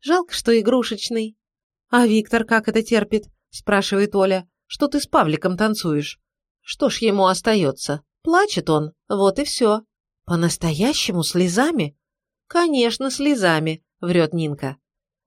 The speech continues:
«Я говорю, ты же мужчина, не стыдно тебе, а он, жить без тебя не могу». Я говорю,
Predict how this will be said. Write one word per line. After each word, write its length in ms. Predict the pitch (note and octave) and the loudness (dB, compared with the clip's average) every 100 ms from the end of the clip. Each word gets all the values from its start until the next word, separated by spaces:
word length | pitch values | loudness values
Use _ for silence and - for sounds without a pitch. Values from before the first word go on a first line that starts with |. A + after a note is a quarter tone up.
| - | -4
«Я 220 | A#3 C4+ | 2 2
говорю, 520 | B3 B3+ A#3 D#3 D3 _ _ - | 4 4 4 2 -2 _ _ 2
ты 140 | D#4+ | 2
же 120 | D4 | 4
мужчина, 560 | C#4 C4+ - C#4 A3+ F3 | 2 0 -2 -2 0 0
не 160 | F#3 | -2
стыдно 400 | F3 - C#4+ G3 | -4 -2 -2 -2
тебе, 400 | E3 E3+ E3 D#3+ - | 0 0 2 2 2
а 160 | G#3+ G#3 | 4 4
он, 280 | E3 D#3 _ _ - | 2 -4 _ _ -6
жить 380 | B3 C#4 E4+ F3+ | 0 4 4 4
без 240 | G#3+ - | -2 -2
тебя 300 | A#3+ G#3 G#3 | -2 0 2
не 100 | G3+ | 2
могу». 440 | G#3 G3+ F3 D#3 _ _ - | 0 0 -2 -4 _ _ -2
Я 200 | G3 F#3 | 2 4
говорю, 440 | F#3+ F#3 E3 D#3+ | 2 2 0 -2